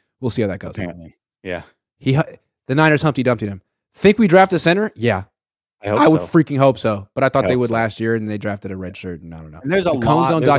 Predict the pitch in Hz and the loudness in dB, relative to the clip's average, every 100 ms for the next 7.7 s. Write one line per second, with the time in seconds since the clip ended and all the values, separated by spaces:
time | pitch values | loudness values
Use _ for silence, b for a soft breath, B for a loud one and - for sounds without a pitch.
0 | 110 113 110 98 104 104 92 92 82 78 | 0 -2 -2 -4 -6 -6 -6 -8 -10 -14
1 | 80 80 78 80 78 _ _ _ _ _ | -16 -18 -16 -18 -18 _ _ _ _ _
2 | _ _ _ _ _ - - 101 101 107 | _ _ _ _ _ -20 -12 -8 -6 -6
3 | 101 98 98 92 92 90 95 _ _ _ | -4 -6 -8 -12 -12 -16 -20 _ _ _
4 | - - 92 92 90 90 _ - 104 90 | -18 -12 -12 -10 -12 -14 _ -16 -16 -16
5 | 82 _ _ _ _ _ _ _ _ - | -20 _ _ _ _ _ _ _ _ -20
6 | 65 80 95 87 104 - - 71 69 71 | -20 -18 -16 -16 -16 -18 -18 -18 -20 -20
7 | 69 - 110 - 117 - - | -20 -18 -10 -4 -4 -4 -12